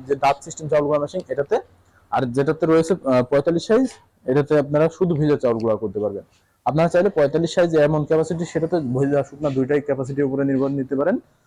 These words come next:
আপনারা আপনাদের চাহিদা মোতাবেক শুকনো এবং ভেজা দুইটাই নিতে পারেন। এমনকি আপনারা যে চান শুধু ভেজা চাউল গুঁড়া করবেন, সেই পরিপ্রেক্ষিতে কিন্তু সেই ক্যাপাসিটির উপরে নির্ভর করে আমাদের কাছ থেকে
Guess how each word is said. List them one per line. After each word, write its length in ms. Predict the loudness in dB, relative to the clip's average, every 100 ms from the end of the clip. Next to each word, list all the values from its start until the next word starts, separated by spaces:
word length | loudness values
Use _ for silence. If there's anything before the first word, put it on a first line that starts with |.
| _ -6
আপনারা 280 | -2 2 2
আপনাদের 280 | 2 0
চাহিদা 240 | 2 2 2
মোতাবেক 340 | 0 0 -2
শুকনো 300 | -4 -4 -2
এবং 180 | -2 0
ভেজা 200 | 0 0
দুইটাই 300 | 0 0 0
নিতে 180 | -2 -4
পারেন। 180 | -4 -2
এমনকি 260 | -4 -4
আপনারা 220 | -4 -2
যে 120 | -2 -4 0
চান 260 | 0 0 -4
শুধু 180 | -2 0
ভেজা 260 | 0 0
চাউল 200 | 0 0
গুঁড়া 160 | 0 0
করবেন, 300 | -2 -2 -2 -4 _ _ _
সেই 140 | -2
পরিপ্রেক্ষিতে 440 | 0 0 0 -2 -2
কিন্তু 300 | 0 0 -2 _
সেই 160 | -6 -4
ক্যাপাসিটির 440 | -2 -2 -2 -4
উপরে 320 | -4 -2 0 0
নির্ভর 280 | 0 -2
করে 140 | 0 0
আমাদের 220 | 0 -2
কাছ 160 | -6
থেকে 120 | -4